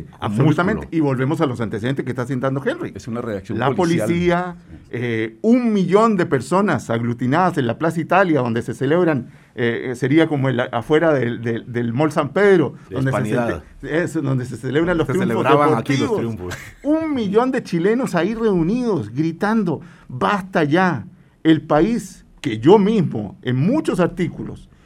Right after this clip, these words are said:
Speaker 2: y que tantos presidentes, organizaciones internacionales habían dicho,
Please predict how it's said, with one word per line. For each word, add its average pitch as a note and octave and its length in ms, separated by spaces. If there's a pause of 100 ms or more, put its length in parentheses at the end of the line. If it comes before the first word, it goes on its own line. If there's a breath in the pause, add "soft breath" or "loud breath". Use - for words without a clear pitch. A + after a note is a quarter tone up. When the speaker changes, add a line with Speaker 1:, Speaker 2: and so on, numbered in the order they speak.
(140)
Speaker 2:
y F3 100
que E3+ 140
tantos E3+ 400
presidentes, F#3 840
organizaciones C#3+ 640
internacionales E3 720
habían F3+ 320
dicho, F#3 340